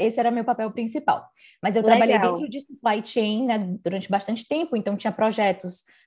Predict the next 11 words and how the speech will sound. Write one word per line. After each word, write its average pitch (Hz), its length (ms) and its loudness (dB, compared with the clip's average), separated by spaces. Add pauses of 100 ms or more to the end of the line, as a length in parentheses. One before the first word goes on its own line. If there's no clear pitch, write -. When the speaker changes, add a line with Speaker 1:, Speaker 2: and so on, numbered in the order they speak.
Speaker 1:
ah, 220 160 2
com 208 180 -2
o 226 40 2
sistema, 226 760 4
qual 196 180 6
é 196 60 8
o - 20 4
novo 220 220 2
sistema 226 380 -2
de 220 80 0
abastecimento, 208 1120 -2